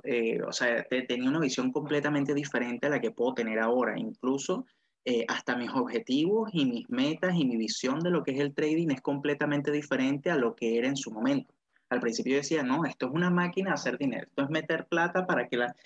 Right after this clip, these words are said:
y el, el famoso, eh, "hacer que el dinero trabaje por ti". Sí, está genial ese concepto, pero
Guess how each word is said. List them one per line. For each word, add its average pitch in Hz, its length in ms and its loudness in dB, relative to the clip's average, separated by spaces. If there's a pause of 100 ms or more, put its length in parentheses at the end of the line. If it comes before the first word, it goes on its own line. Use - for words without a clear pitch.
(120)
y 139 100 0
el, 131 120 2
el 135 180 2
famoso, 139 600 0 (360)
eh, 120 280 2
"hacer 135 420 -2
que 160 80 -2
el 160 60 0
dinero 131 340 2
trabaje 123 360 0
por - 180 -4
ti". 175 220 -4 (160)
Sí, 208 160 0
está 170 260 -4
genial 160 320 0
ese 160 180 -2
concepto, - 520 -2
pero 117 280 -2